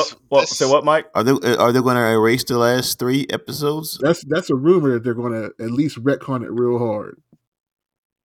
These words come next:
Speaker 4: They have a couple of vehicles that they could do to, to almost wipe away the, the
Speaker 1: So
Speaker 4: sequels.
Speaker 1: Rey was that bad?
Speaker 4: People hated Rey.
Speaker 1: Okay, I can dig it. I mean, I
Speaker 4: Like,
Speaker 1: respect
Speaker 4: he,
Speaker 1: everybody's opinion.
Speaker 4: the,
Speaker 1: I
Speaker 4: the
Speaker 1: like
Speaker 4: Star,
Speaker 1: Rey as a
Speaker 4: the Star
Speaker 1: character.
Speaker 4: Wars sequels, they,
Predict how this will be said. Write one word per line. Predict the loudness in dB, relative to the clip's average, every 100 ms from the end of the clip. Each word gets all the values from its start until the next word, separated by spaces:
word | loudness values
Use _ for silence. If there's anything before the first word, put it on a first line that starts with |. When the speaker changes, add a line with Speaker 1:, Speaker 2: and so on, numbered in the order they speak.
| _ _ _ _
Speaker 4:
They | 2
have | 2 0
a |
couple | -2 0 0
of |
vehicles | 2 2 2 -2
that | -2
they | -4
could | -4 -4
do | -4 -4
to, | -6 -12
to | -10 -12 -12 -16 _ _ -8
almost | -4 -4 -4 -8
wipe | -4 -2 -2 0
away | -2 0
the, | -2 -4 -8 _ _ _ _
the | -8
Speaker 1:
So | -4
Speaker 4:
sequels. | -2 -4 -4 -4 -4
Speaker 1:
Rey | 2 4 4
was | 0 -2
that | 0 0 0
bad? | -4 -4 -8 -18 _ _ _ _ -20 -20 _
Speaker 4:
People | -2 2 2
hated | 4 2
Rey. | 2 -2 -8 -18 _ _ _ _ _ _ _ -8
Speaker 1:
Okay, | -6 -6 -6
I | -2 0
can | 0
dig | 0 0
it. | -2 -2
I |
mean, | -2 -2 0
I | 2
Speaker 4:
Like, | 2
Speaker 1:
respect | 2 2
Speaker 4:
he, | 0
Speaker 1:
everybody's | 0 -2 -2
opinion. | -2 2
Speaker 4:
the, | 2
Speaker 1:
I | 4
Speaker 4:
the |
Speaker 1:
like | 4 4
Speaker 4:
Star, | 4
Speaker 1:
Rey | 2
as |
a |
Speaker 4:
the | -2
Star | 0 -2
Speaker 1:
character. | 0 0
Speaker 4:
Wars | 0 0
sequels, | -4 -2 -2
they, | 0 -2